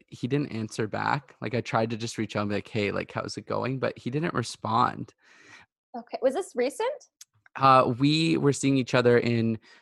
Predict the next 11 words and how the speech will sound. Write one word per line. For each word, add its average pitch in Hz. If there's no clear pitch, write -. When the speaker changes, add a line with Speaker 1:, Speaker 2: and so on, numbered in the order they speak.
Speaker 1:
twenty, 131
late 120
twenty 113
sixteen. 117
And 120
then 120
for, 123
like, 117
a 123
year 120
after 107